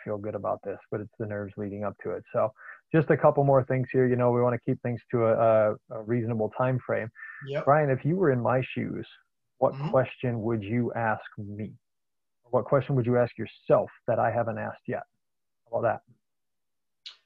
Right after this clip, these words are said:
Speaker 2: So I guess probably one of the biggest things that I would ask if, if I were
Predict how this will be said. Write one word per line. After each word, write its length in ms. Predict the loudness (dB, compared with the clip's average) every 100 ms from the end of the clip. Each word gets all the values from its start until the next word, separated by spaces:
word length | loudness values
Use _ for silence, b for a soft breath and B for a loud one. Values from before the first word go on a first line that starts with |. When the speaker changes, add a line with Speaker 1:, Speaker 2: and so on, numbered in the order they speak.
| _ _ _
Speaker 2:
So 240 | -2 4
I 80 | 4
guess 260 | 4 0 -2
probably 340 | -6 -4 -2
one 260 | -2 0 0
of 180 | -4 -6
the 200 | -8 -8 -6
biggest 520 | -4 -2 -2 -4 -8
things 680 | -8 -8 -8 -10 -14 -16 -20 -10
that 200 | -6 -2
I 140 | -2
would 240 | -4 -6
ask 500 | -4 -2 -2 -4 -6
if, 260 | -10 -12 -14
if 220 | -10 -8 -4
I 140 | -4
were 400 | -4 -6 -10 -12